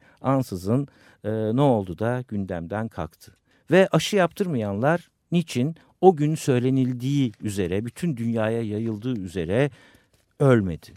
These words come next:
Toplu grip ölümleri olmadı. Tabii bu, bu virüsler dünyadan ansızın nasıl yok oldu diye sorarken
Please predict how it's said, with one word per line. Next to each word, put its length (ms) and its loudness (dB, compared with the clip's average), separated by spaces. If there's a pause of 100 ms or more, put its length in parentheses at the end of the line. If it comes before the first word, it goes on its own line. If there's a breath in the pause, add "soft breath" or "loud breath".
(380)
Toplu 560 2 (220 soft breath)
grip 360 2
ölümleri 640 -4 (180)
olmadı. 440 2 (840 loud breath)
Tabii 420 2
bu, 220 0
bu 380 2
virüsler 680 2
dünyadan 680 2
ansızın 520 0
nasıl 320 2
yok 260 2
oldu 280 0
diye 160 0
sorarken 640 0